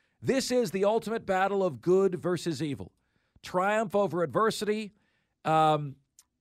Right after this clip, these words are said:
is Washington. Adversity, which prevents you from triumphing,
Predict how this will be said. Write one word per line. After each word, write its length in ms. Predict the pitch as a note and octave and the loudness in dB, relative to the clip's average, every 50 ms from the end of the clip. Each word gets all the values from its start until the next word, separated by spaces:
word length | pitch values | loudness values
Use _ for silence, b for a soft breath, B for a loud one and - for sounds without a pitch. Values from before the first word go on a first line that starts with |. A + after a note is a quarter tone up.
| _ _ | _ _
is 240 | - E3+ F3+ - - | -2 -2 -2 -2 0
Washington. 680 | B2 D#3 F3 G3 E3 - A3 G3+ - A3+ A#3 A3+ F3+ - _ _ _ _ _ _ _ _ _ _ _ _ _ _ - | 0 2 2 2 0 0 -2 -4 -4 -4 -4 -4 -10 -16 _ _ _ _ _ _ _ _ _ _ _ _ _ _ -4
Adversity, 720 | E3 D#3 B2 - G#3 A3 G#3 - - A3 G3+ A#3 A3+ G#3+ | -2 0 2 2 2 2 2 2 0 -2 -2 -2 -2 0
which 240 | G3 F3+ - - | -2 -2 -2 -2
prevents 360 | - E3 C#3 F3+ F#3+ F#3 - F#3 | -2 0 2 2 0 0 -2 -2
you 100 | F#3 F3 | -2 -2
from 180 | - E3 C3+ | -2 -4 -6
triumphing, 640 | - - F#3+ F#3+ G#3+ A3 A3 - A#3+ A#3+ A#3+ G3+ | -4 -2 -2 0 0 -2 -2 -2 -4 -4 -4 -8